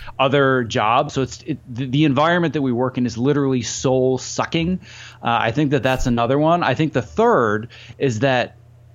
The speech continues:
different than maybe being a data entry manager or somebody of that nature that you can also say is sedentary the way that we are, we spend a lot of time working on other people's clocks.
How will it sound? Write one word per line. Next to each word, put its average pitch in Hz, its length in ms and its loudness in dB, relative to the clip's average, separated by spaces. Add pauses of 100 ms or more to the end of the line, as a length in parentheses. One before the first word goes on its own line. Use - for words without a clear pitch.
(140)
different 160 360 2
than 143 220 4
maybe 127 300 2
being 123 280 0
a 113 40 -2
data 113 360 0
entry 131 320 0
manager 113 800 2
or 107 480 2
somebody 120 420 2
of 101 120 -2
that 117 240 0
nature 113 340 -2
that 107 80 -6
you 107 100 -4
can 110 140 -4
also 104 280 -4
say 101 360 -2
is 101 240 -4
sedentary 117 640 0
the 98 80 -4
way 95 140 -2
that 92 100 -4
we 151 220 2
are, 92 320 0 (260)
we 156 100 4
spend 185 280 0
a 135 40 2
lot 117 340 2
of 120 120 -4
time 113 560 -2 (260)
working 120 460 0
on 117 120 0
other 110 200 -2
people's 107 400 -6
clocks. - 560 -6